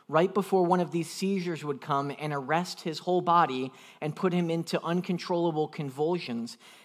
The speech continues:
And so one morning, he's standing in the threshold in his parents' doorway, eating a bowl of cereal, and as he's standing there, he begins to feel this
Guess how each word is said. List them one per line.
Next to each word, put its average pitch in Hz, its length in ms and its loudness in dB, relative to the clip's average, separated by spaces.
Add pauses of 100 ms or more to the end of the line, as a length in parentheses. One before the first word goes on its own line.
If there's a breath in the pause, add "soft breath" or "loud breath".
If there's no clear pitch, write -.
And 170 160 2
so 170 180 2
one 180 300 4
morning, 165 400 2
he's 160 340 -4
standing 190 760 -2
in 175 340 -2
the 151 140 -2 (180)
threshold 175 560 2
in 156 80 -2
his 147 100 -6
parents' 165 400 -4
doorway, 151 560 0 (380 loud breath)
eating 202 320 4
a 196 60 4
bowl 185 240 2
of 190 100 -2
cereal, 156 680 -2
and 151 160 -2
as 165 200 -2
he's 175 180 -4
standing 196 440 0
there, 127 260 -4 (260 loud breath)
he 180 140 0
begins 196 400 2
to 214 100 -2
feel 196 340 2
this 160 340 -4